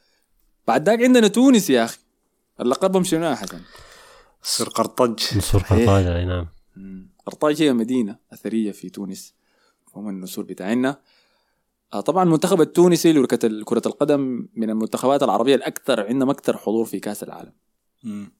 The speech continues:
Speaker 1: متعادلًا مع المنتخبين طبعًا المغربي والسعودي، كلهم عندهم خمسة مشاركات في كأس العالم. المشكلة إنه تونس في تاريخه أصله ما قدر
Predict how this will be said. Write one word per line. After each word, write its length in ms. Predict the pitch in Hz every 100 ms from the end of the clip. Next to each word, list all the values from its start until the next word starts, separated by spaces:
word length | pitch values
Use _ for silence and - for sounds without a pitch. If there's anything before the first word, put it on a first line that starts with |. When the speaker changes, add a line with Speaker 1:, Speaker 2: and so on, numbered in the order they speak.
| _ 110
Speaker 1:
متعادلًا 480 | 104 120 139 135
مع 220 | 117 104 101
المنتخبين 520 | 104 104 110 110 113
طبعًا 220 | 113 104
المغربي 460 | 98 104 107 101 92
والسعودي، 600 | - - 95 92 - _ -
كلهم 260 | 113 104
عندهم 200 | 104 107
خمسة 320 | 95 107 104 95
مشاركات 460 | 92 87 92 98
في 120 | -
كأس 220 | 92 90 87
العالم. 360 | 90 101 123 _ _ _ _ _ _ _ _ _ _ _ _ _ _ -
المشكلة 680 | 104 107 135 220 - 202 208
إنه 140 | 202
تونس 440 | 202 208 208 -
في 140 | 156 143
تاريخه 480 | 143 156 175 170 165
أصله 180 | 165
ما 100 | 143
قدر 400 | 147 147 143 143